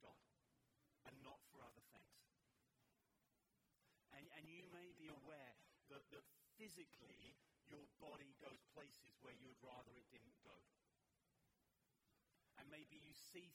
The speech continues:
things that you wish you didn't see. And so, Holy Spirit, I want to ask that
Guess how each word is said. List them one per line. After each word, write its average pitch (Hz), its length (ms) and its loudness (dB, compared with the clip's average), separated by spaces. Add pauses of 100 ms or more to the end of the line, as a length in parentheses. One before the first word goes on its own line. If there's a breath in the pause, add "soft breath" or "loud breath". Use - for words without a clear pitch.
things 143 440 0
that 143 200 2
you 135 320 0 (520)
wish 143 240 0
you 147 80 -2
didn't 127 240 0
see. 101 320 -4 (3000)
And 127 80 -2
so, 139 240 2
Holy 165 240 4
Spirit, 147 320 0
I 135 120 2
want 143 240 -2
to - 60 -4 (220)
ask 127 240 -2
that 135 80 -4